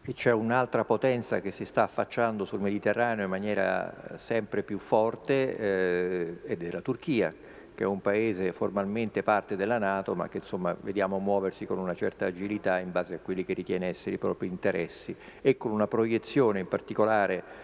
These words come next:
eh, nel Medio Oceano, ma, eh, in Africa, nel ma-, verso il Mar Rosso, eccetera, particolarmente visibile. Come sappiamo, la Turchia non è un paese in relazioni eccezionali con la Francia e viceversa, però sono i, i due paesi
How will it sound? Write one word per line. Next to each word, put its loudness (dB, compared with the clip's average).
eh, -2
nel -2
Medio 2
Oceano, 2
ma, 0
eh, 0
in -2
Africa, 0
nel -2
ma-, -2
verso -6
il -4
Mar 2
Rosso, 2
eccetera, 0
particolarmente -2
visibile. -4
Come -2
sappiamo, 2
la 2
Turchia 2
non -2
è 4
un 0
paese 2
in 2
relazioni 2
eccezionali -2
con 2
la 2
Francia -2
e -2
viceversa, 4
però 0
sono 0
i, -2
i -10
due 4
paesi 0